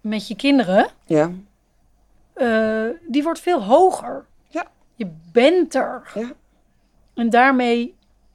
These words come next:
Speaker 1: nou, een van de dingen die ook in ons programma Liefdevol Ouderschap heel erg naar voren komt, is dat je aan het opvoeden bent tijdens de fijne momenten.
Speaker 2: Precies.
Speaker 1: De fijne momenten doen ertoe. Die
Speaker 2: Ja.
Speaker 1: leggen de basis voor je kinderen.
Speaker 2: Ja.
Speaker 1: En als je de was gewoon in de mand kan laten liggen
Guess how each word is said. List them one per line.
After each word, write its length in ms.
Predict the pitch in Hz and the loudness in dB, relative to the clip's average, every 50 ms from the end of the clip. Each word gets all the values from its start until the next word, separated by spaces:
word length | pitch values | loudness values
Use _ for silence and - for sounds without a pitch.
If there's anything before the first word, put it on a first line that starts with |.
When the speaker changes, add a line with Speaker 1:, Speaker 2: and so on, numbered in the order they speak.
| _ _ _ _ _ _ _ _ - | _ _ _ _ _ _ _ _ -2
Speaker 1:
nou, 220 | 302 320 294 285 320 | 0 2 2 4 2
een 180 | 269 294 294 | 2 2 0
van 160 | 240 262 247 240 | 0 -2 -4 -2
de 60 | 214 | -2
dingen 260 | 202 247 247 240 220 | -4 -4 -4 -4 -2
die 120 | 214 240 | -2 0
ook 200 | 277 240 233 220 | 0 0 0 0
in 120 | 254 240 233 | -2 -4 -4
ons 120 | 233 202 | -6 -6
programma 320 | - 247 202 202 233 220 214 | -8 -8 -4 -4 -2 -2 -2
Liefdevol 420 | 214 220 185 185 202 196 226 - | -4 -6 -8 -8 -6 -6 0 2
Ouderschap 440 | - 349 415 415 392 - - 240 - | 2 2 2 0 -4 -4 -4 -4 -4
heel 220 | 214 208 214 208 202 | -2 0 0 0 0
erg 140 | 202 196 | -2 -4
naar 100 | - 190 | -6 -10
voren 360 | 180 - 226 214 190 165 185 185 | -6 -4 -2 -2 -2 -2 -4 -6
komt, 300 | - 208 208 233 240 262 | -4 -4 -2 -2 -4 -4
is 120 | 247 208 | -4 -2
dat 220 | 226 254 247 - | 0 0 0 0
je 180 | - 226 254 302 | -2 -4 -2 -2
aan 120 | 302 240 | 0 -2
het 120 | 240 226 - - | -4 -4 -4 -2
opvoeden 440 | 330 339 349 - - - 277 240 | 0 0 0 -2 -6 -8 -6 -6
bent 180 | 214 208 202 190 | -6 -8 -6 -4
tijdens 320 | - 262 247 254 233 - | 0 2 2 2 0 -4
de 80 | - 214 - - | -12 -16 -16 -2
fijne 340 | - 294 277 294 277 247 214 | 2 4 4 4 4 2 0
momenten. 640 | 196 190 190 208 240 254 226 190 185 - - - 254 _ | -4 -6 -6 -4 -4 -4 -4 -6 -8 -12 -14 -18 -18 _
Speaker 2:
Precies. 440 | _ _ - - - - - - - | _ _ -20 -20 -20 -20 -20 -20 -18
Speaker 1:
De 80 | - | -18
fijne 420 | 190 - - 302 302 349 349 330 311 | -16 -2 2 4 4 4 4 2 2
momenten 560 | 277 269 254 240 240 240 233 254 240 180 160 | 0 0 0 0 -2 -2 -4 -4 -8 -10 -4
doen 220 | 160 226 277 311 302 269 | 0 2 2 4 2 2
ertoe. 360 | 226 185 - - 190 180 170 160 160 - - | -2 -4 -8 -10 -10 -10 -10 -12 -16 -20 -8
Die 220 | - 269 285 320 | -2 0 2 2
Speaker 2:
Ja. 60 | 330 311 | 2 2
Speaker 1:
leggen 300 | 294 277 254 - - 202 | 0 -2 -2 -4 -10 -10
de 60 | 208 | -8
basis 540 | 185 185 240 240 196 208 190 190 - 190 - | -4 0 2 2 4 4 2 0 -4 -12 -14
voor 180 | - - 196 180 | -10 -8 -8 -6
je 120 | 185 196 | -6 -8
kinderen. 400 | - - 214 - - - - - 269 | -8 -8 -8 -8 -8 -8 -10 -10 -10
Speaker 2:
Ja. 120 | 185 190 190 _ _ _ - - _ _ _ _ | -10 -10 -12 _ _ _ -20 -20 _ _ _ _
Speaker 1:
En 120 | - 247 269 | -6 -2 -2
als 200 | 269 269 262 - | 0 0 -2 -4
je 80 | 277 | -4
de 160 | 220 240 220 | -6 -6 -2
was 300 | 196 247 302 330 330 - | 2 2 2 2 2 -4
gewoon 520 | - - 254 254 247 247 247 247 247 247 247 - | -8 -4 0 0 2 2 0 0 -2 -4 -4 -6
in 200 | 330 254 247 240 | -4 -4 -2 -2
de 80 | 220 | -2
mand 680 | 202 208 202 214 226 233 247 269 302 370 392 359 - - | -2 -4 -2 0 0 2 4 4 4 4 2 -2 -8 -8
kan 180 | - 262 220 | -6 -4 -4
laten 340 | 214 202 202 202 202 - - | -4 -4 -6 -6 -6 -6 -6
liggen 480 | 185 190 190 185 180 175 165 190 247 | -4 -6 -6 -8 -12 -10 -6 -6 -6